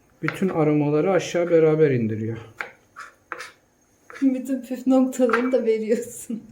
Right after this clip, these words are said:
Speaker 1: Ha, ne yapalım? Atasözüdür, "Pişmiş aşa su eklenmez." diye. Sonradan su eklemek tadını gerçekten bozuyor.
Speaker 2: Yani tabii ki
Speaker 1: Onun
Speaker 2: de.
Speaker 1: için başta biraz fazla koyup takip ediyoruz.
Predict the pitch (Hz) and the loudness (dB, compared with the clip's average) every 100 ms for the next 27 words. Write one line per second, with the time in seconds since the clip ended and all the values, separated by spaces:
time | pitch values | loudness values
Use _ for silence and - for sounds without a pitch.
0 | 302 262 127 156 208 - - - 131 131 | -6 -4 -2 -2 -2 -4 -8 -10 -8 -6
1 | - - _ _ _ - - - - _ | -8 -10 _ _ _ -8 -8 -8 -20 _
2 | _ - - - - _ _ _ _ - | _ -8 -8 -10 -18 _ _ _ _ -8
3 | - - - - _ _ - 220 339 285 | -8 -18 -20 -20 _ _ -8 -6 -4 -4
4 | 180 156 151 156 - 196 208 190 180 170 | -4 -4 -6 -6 -6 -6 -4 -2 -2 0
5 | 185 185 - - - 175 170 170 175 175 | -2 -2 -8 -16 -6 -2 -2 -2 -2 -2
6 | 175 160 131 120 202 - 285 - - - | -2 -4 -4 -4 -6 -8 -8 -8 -10 -18
7 | - - - - - - 196 190 190 190 | -14 -12 -14 -20 -20 -8 -2 0 0 -2
8 | 190 208 175 160 190 - 170 170 196 175 | 0 0 0 -2 -2 0 2 2 2 0
9 | 165 135 135 185 147 147 143 123 180 - | 0 -4 -2 0 0 0 -2 -4 -4 -12
10 | - 202 233 349 294 - - 220 220 185 | -14 -10 -8 -8 -8 -10 -12 -14 -10 -4
11 | 180 156 202 196 190 - 190 208 160 - | -2 -2 0 2 2 0 0 2 2 4
12 | 143 127 131 131 143 226 - 233 131 - | 2 2 2 -2 -4 -4 -4 -4 -4 -8
13 | 135 - - - | -14 -18 -20 -20